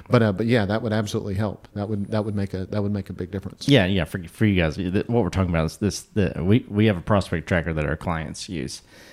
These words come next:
Speaker 2: And so we're always thinking about these different things, and, uh, I can't not.
Speaker 1: Yeah.
Speaker 2: <laughs> You know, I
Speaker 1: Yeah.
Speaker 2: can't, like,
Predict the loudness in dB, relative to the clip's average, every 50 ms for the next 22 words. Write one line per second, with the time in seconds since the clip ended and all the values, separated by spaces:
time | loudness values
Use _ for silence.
0 | -10 _ -4 0 2 4 4 4 6 6 6 6 6 4 2 0 2 2 2 2
1 | 2 2 0 0 0 -2 -2 -2 -4 -4 -4 -4 -6 -6 -4 -4 -2 -2 -2 -4
2 | -4 -6 -6 -8 -8 -10 -16 -20 -20 -20 -20 -16 _ -6 -6 -6 -6 -8 -10 -8
3 | -6 -6 -6 -4 -4 -4 -4 -2 -2 -2 -2 -2 -4 -6 -10 -18 -20 -20 _ -20
4 | -20 -14 -6 -4 -4 -4 -4 -8 -8 -4 -2 0 0 0 -2 -4 -4 6 10 10
5 | 12 12 10 10 8 8 6 6 6 4 2 2